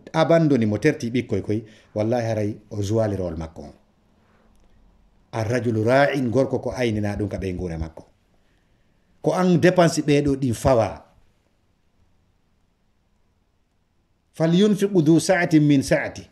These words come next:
ومن قدر عليه فلينفق مما آتاه الله،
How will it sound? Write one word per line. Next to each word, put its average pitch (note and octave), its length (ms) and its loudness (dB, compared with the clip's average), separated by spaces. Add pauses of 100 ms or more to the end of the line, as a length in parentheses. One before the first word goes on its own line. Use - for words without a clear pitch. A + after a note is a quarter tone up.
(140)
ومن D3 280 2
قدر E3 320 4
عليه D#3+ 460 4
فلينفق D3+ 720 2 (240)
مما A2+ 520 -2
آتاه G2 320 -2
الله، G2 380 0